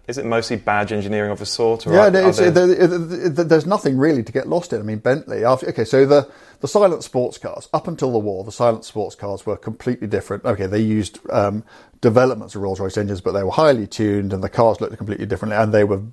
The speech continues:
Speaker 2: they, they were tuned to be very trial. And those, um, those pre-war Bentleys, Derby Bentleys as they're called, um, are very, very underrated cars. Those who know, know. And, um,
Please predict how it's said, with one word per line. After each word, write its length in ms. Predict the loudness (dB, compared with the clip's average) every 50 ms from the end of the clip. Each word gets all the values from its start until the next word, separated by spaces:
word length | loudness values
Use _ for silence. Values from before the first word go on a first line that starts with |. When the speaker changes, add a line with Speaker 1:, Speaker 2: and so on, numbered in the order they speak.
| _ 2
Speaker 2:
they, 120 | 4 4
they 160 | 6 4 4
were 120 | 2 2 0
tuned 300 | -4 -4 -4 -4 -4 -4
to 40 |
be 80 | -8 -8
very 240 | -6 -4 -4 -6 -4
trial. 240 | -2 -2 -2 -2 -2
And 160 | -2 0 4
those, 240 | 4 4 4 4 0 _ -20 -20 -20 -20 -20 -20 -20 -20 -14 -2 2
um, 420 | 4 4 4 2 0 -4 -6 -10 _ -2
those 180 | 0 0 0 2
pre-war 440 | 4 2 2 4 4 4 2 4
Bentleys, 580 | 4 2 0 0 -2 -14 -18 -18 -16 -18 -18 -20 _ _ _ _ _
Derby 320 | 2 2 4 4 0 -2 -4
Bentleys 400 | -6 -6 -10 -10 -14 -16 -16 -16
as 80 | -10
they're 200 | -8 -8 -8 -8
called, 460 | -8 -6 -4 -4 -4 -4 -6 -12 -18 -18 _ 0
um, 580 | 2 4 4 4 2 0 0 -2 -4 -6 -8 -10 _ -4
are 80 | -2 0
very, 320 | 4 4 6 6 4 4
very 220 | 2 2 0 0 0
underrated 480 | -2 -2 -4 -4 -4 -6 -6 -12 -12
cars. 360 | -8 -6 -6 -6 -6 -10 -16 -20 _ -14 -12
Those 440 | -8 0 4 6 6 6 6 2
who 120 | -2 -2 0
know, 320 | 2 2 2 0 0 -2 -2
know. 360 | 0 0 0 0 -2 -6 -10 -8 -4
And, 420 | -2 -2 0 0 -2 -2 -4 -6 -10 _ -20 -20 -20 -20 -20 -20 -20 -10 0
um, 480 | 4 4 4 4 2 -2 -4 -6 -8 -10